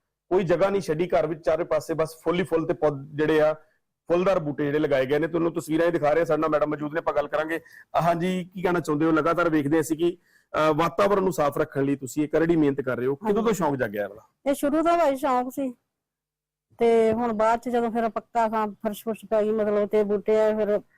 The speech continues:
Speaker 2: ਵਧੀਆ ਲੱਗਦੇ ਸੀ ਮੈਨੂੰ। ਤੇ ਮੈਂ ਬੇਟੇ ਨੂੰ ਪਹਿਲਾਂ ਕਿਹਾ ਵੀ ਆਪਾਂ ਲਾਈਏ, ਆਪ ਡਿਊਟੀ ਤੇ ਚਲ ਜਾਂਦੇ ਸੀ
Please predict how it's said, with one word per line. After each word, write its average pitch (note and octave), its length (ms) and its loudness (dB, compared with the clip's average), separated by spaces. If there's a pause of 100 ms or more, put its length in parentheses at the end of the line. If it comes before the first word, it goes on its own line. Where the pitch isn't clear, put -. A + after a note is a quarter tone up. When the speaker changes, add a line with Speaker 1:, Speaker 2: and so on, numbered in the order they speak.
(420)
Speaker 2:
ਵਧੀਆ G#3 320 2
ਲੱਗਦੇ G#3+ 340 0
ਸੀ A3 100 0
ਮੈਨੂੰ। G3+ 320 0 (800)
ਤੇ G3+ 60 -2
ਮੈਂ G#3 220 0
ਬੇਟੇ G3+ 300 0
ਨੂੰ G#3 120 0
ਪਹਿਲਾਂ G#3 220 0
ਕਿਹਾ G#3 220 -2
ਵੀ G#3+ 120 0
ਆਪਾਂ G3 260 -2
ਲਾਈਏ, F#3+ 380 2
ਆਪ G3+ 160 2
ਡਿਊਟੀ F#3+ 280 -4
ਤੇ G3 100 -6
ਚਲ G3+ 120 -2
ਜਾਂਦੇ G#3 340 -4
ਸੀ G3+ 140 -6